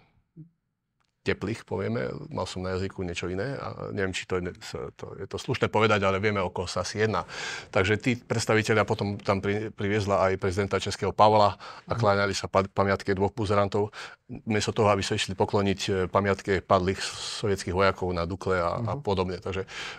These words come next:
Speaker 1: a po-, bolo normálne, päť, päť mesiacov to bolo stále na Facebooku a potom to zablokovali a neviem sa k tomu dostať. Takže možno niečo podobné sa stane aj teraz, lebo tiež, e, tú zbierku rozpošlem na všetky adresy, už sa aj stalo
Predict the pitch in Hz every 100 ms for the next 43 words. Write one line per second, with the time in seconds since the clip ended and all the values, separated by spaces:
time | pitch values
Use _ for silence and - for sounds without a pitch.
0 | - 92 92 - - - - 214 185 220
1 | 135 110 120 139 98 120 - - 120 113
2 | 120 107 98 95 113 117 117 117 113 113
3 | 107 117 98 90 92 87 87 92 98 -
4 | 98 87 87 87 85 87 - 90 80 92
5 | - 90 - 87 98 - - - - 165
6 | 143 117 110 - 110 107 95 90 90 92
7 | 139 120 127 - - 95 87 82 95 98
8 | 92 - 80 85 - 95 - - 92 92
9 | 87 95 92 - 95 - - 95 87 101
10 | - 95 95 98 - 131 143 - 87 85
11 | 92 95 95